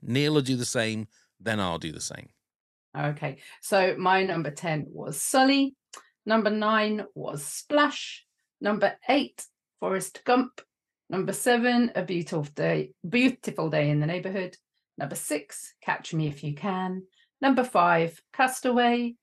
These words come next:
Speaker 2: Number four, You've Got Mail. Number three, Big. Number two, The Terminal.
Speaker 1: Wonderful. <laughs> She said that with some gusto, didn't she? <laughs> Neil, you're ten to two.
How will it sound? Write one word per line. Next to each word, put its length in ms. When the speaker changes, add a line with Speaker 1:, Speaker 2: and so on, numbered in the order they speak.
Speaker 2:
Number 240
four, 540
You've 220
Got 180
Mail. 460
Number 220
three, 500
Big. 180
Number 280
two, 440
The 120
Terminal. 800
Speaker 1:
Wonderful. 720
<laughs> 60
She 160
said 240
that 140
with 120
some 180
gusto, 440
didn't 220
she? 220
<laughs> 520
Neil, 340
you're 120
ten 200
to 100
two. 380